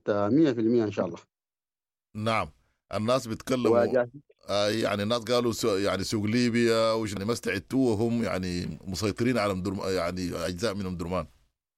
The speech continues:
Speaker 1: ده كله أكاذيب وتضليل بتاع ال-، بتاع ال-، الفلول والكتائب ال-،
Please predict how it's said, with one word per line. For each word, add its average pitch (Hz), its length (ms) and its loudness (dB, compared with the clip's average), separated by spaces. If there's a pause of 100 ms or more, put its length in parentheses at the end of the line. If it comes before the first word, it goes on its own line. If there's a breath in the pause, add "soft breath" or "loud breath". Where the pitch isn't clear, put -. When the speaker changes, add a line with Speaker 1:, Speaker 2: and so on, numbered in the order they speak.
(880)
Speaker 1:
ده 156 140 2
كله 196 360 0
أكاذيب 156 500 0
وتضليل 165 840 0
بتاع 117 600 0
ال-، 104 540 0
بتاع 101 380 0
ال-، 101 200 2
الفلول 123 840 2
والكتائب 104 1400 2
ال-، 92 420 0